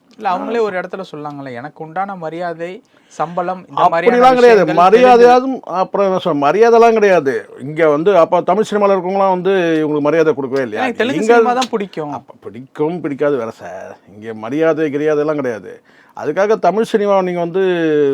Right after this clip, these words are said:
Speaker 2: பு-, புறந்தள்ள முடியாது. இவங்க எடுத்துக்கிட்ட கேரக்டர், கேரக்டர் வந்து சரியான கேரக்டர் எடுக்கவே இல்ல.
Speaker 1: பிதாமகன்ல ஒரு நல்ல கேரக்டர்.
Speaker 2: பிதாமகன்ல வந்து, ம-, அ,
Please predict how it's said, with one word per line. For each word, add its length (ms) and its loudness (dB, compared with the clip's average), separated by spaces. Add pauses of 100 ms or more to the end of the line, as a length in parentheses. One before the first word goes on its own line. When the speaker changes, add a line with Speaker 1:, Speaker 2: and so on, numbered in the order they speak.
(120)
Speaker 2:
பு-, 200 -6
புறந்தள்ள 340 0
முடியாது. 640 -6 (320)
இவங்க 280 -2
எடுத்துக்கிட்ட 640 -2
கேரக்டர், 580 0
கேரக்டர் 320 0
வந்து 420 0
சரியான 320 -2
கேரக்டர் 420 -4
எடுக்கவே 320 -6
இல்ல. 240 -6
Speaker 1:
பிதாமகன்ல 360 -8
ஒரு 120 -8
நல்ல 260 -10
கேரக்டர். 280 0
Speaker 2:
பிதாமகன்ல 480 4
வந்து, 200 2 (400)
ம-, 600 -4
அ, 760 -6